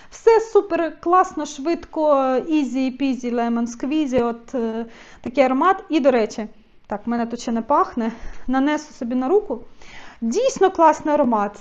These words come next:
свіжий, яскравий, цитрусовий, грейпфрутовий старт, який мені дуже подобається. Тут також відчувається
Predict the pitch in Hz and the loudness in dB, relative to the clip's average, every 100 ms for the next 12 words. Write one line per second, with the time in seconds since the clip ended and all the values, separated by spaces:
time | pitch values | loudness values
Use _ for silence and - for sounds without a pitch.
0 | - 320 285 339 392 403 214 214 208 302 | -4 0 4 8 8 8 -2 -2 4 4
1 | - - 330 339 370 240 226 240 - 370 | 2 0 4 6 4 4 0 0 2 6
2 | 359 302 240 - 226 233 226 302 349 - | 6 2 -6 -6 -2 0 2 0 -2 -2
3 | 359 359 359 277 240 247 - 294 311 339 | 2 2 4 2 2 -2 0 6 6 4
4 | - - - - - - 214 269 277 370 | -4 -18 -20 -20 -20 -20 0 0 6 6
5 | 320 277 269 214 214 320 277 233 214 220 | 6 4 2 2 6 6 6 4 0 2
6 | 226 311 277 233 120 - - 208 - - | 6 6 6 4 2 -2 -10 -12 -12 -20
7 | _ _ - - - - - - - - | _ _ -20 -20 -18 -18 -14 -12 -10 -10
8 | - - - 370 415 427 - 294 294 302 | -14 -18 2 8 8 8 4 0 0 2
9 | 330 392 392 233 285 - 285 233 254 294 | 4 4 2 -2 -2 -2 -4 2 4 4
10 | 277 294 - 247 | 4 0 0 0